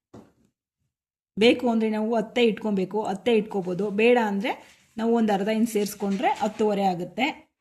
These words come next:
ಇದ್ರಲ್ಲಿ ಏನ್ ಪ್ರಾಬ್ಲಮ್ ಬರಲ್ಲ ನಿಮ್ಗೆ, ಹತ್ತಾದ್ರೂ ಇಟ್ಕೊಬೋದು, ಇಲ್ಲ ಹತ್ತುವರೆ ಆದ್ರೂ ಇಟ್ಕೊಬೋದು. ಫ್ರೆಂಡ್ಸ್, ಇವಾಗ ನಾವು ತೋಳಿನ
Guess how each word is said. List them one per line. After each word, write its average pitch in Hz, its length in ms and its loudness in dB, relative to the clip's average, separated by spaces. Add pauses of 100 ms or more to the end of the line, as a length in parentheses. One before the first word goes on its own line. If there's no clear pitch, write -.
(1800)
ಇದ್ರಲ್ಲಿ 233 260 -2
ಏನ್ 277 160 -2
ಪ್ರಾಬ್ಲಮ್ 214 400 2
ಬರಲ್ಲ 196 220 -2 (100)
ನಿಮ್ಗೆ, 190 240 -4 (420)
ಹತ್ತಾದ್ರೂ 214 440 0
ಇಟ್ಕೊಬೋದು, 196 500 -4
ಇಲ್ಲ 226 180 -2
ಹತ್ತುವರೆ 185 440 -6
ಆದ್ರೂ 233 140 -6 (100)
ಇಟ್ಕೊಬೋದು. 180 460 -8 (1160)
ಫ್ರೆಂಡ್ಸ್, 254 360 -4
ಇವಾಗ 220 180 -2 (100)
ನಾವು 233 140 -4 (140)
ತೋಳಿನ 269 340 -2